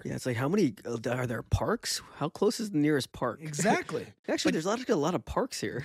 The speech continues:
Speaker 1: <laughs>
Speaker 2: but you gauge, like, how much w-, stuff you notice now
Speaker 1: Yeah.
Speaker 2: and through what lens you're viewing things through.
Speaker 1: Yeah. Like, how
Speaker 2: And,
Speaker 1: happy are the
Speaker 2: and
Speaker 1: people
Speaker 2: Israel,
Speaker 1: here?
Speaker 2: to me, performed really well through that lens.
Speaker 1: Yeah.
Speaker 2: In a way that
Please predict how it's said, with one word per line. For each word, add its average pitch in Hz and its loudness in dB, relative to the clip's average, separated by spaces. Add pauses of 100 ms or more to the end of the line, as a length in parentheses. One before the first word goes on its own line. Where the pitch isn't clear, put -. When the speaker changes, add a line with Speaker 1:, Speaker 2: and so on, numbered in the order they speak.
Speaker 1:
<laughs> - -6
Speaker 2:
but 165 0
you 165 -4
gauge, 165 0
like, 135 -6
how 156 -4
much - -6 (160)
w-, 147 -14
stuff 139 -4
you 156 -6
notice 143 -4
now 101 -10
Speaker 1:
Yeah. 110 -2
Speaker 2:
and 127 -8
through 160 -6
what 156 -2
lens 143 -6
you're 123 -6
viewing 139 -2
things 104 -10
through. 113 -8
Speaker 1:
Yeah. 104 -6 (500)
Like, 127 -2
how 147 4
Speaker 2:
And, 139 2
Speaker 1:
happy 135 -2
are 113 -2
the 98 -12
Speaker 2:
and 139 -4
Speaker 1:
people 151 -4
Speaker 2:
Israel, 170 0
Speaker 1:
here? 147 -8
Speaker 2:
to 143 -8
me, 135 -8
performed 117 -12
really 139 -8
well 113 -6
through 104 -14
that 95 -14
lens. 87 -18
Speaker 1:
Yeah. 110 -6 (120)
Speaker 2:
In 135 -6
a 139 0
way 147 4
that 139 -4